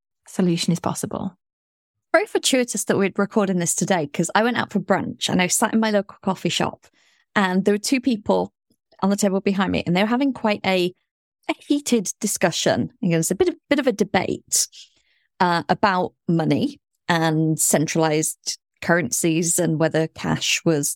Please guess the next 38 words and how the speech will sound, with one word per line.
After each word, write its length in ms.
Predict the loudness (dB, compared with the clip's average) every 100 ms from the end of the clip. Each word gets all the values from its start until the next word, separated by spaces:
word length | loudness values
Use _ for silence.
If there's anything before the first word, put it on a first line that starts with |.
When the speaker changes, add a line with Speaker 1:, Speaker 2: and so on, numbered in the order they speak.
| _
Speaker 2:
necessary. 680 | -4 -2 -2 0 0 0 0
And 140 | 0
it 40 | 0
was, 120 | 0
it 100 | -2
was, 100 | -4 _ -4
it 20 |
was 100 | -4
quite 240 | 0 -2 0
deep 300 | 0 -2 -4
for, 240 | -2 -2 _ _
for 120 | -6
brunch. 400 | -2 0 -2 -6 -12 -20 _ _ 0
But 420 | 0 0 -4 -6 -6 -20 _ _ _ -2
I 120 | 0 2
realized 720 | 2 2 2 2 2 0 -2
quite, 300 | 0 0 -4 _ -2
quite 220 | 0 2
early 240 | 2 2 0
on 360 | 0 0 -2 -6 _ _ _ 0
that 160 | 0 _ _ -8
they 280 | 0 2 2
were 140 | 0 0
arguing 440 | 0 0 0 0 0
against 440 | 0 0 0 -2
each 200 | -2 0
other, 360 | 0 0 -2 -4 _ 0
but 160 | 0 0 0
it 120 | 2
wasn't 400 | 4 2 2 0
the 60 | -2
same. 300 | 0 0 2
They 80 | 2
weren't 320 | 2 0 0
having 320 | 0 2 2
the 80 | 0
same 280 | 0 2 2
argument. 680 | 0 -2 -2 -2 -2 -4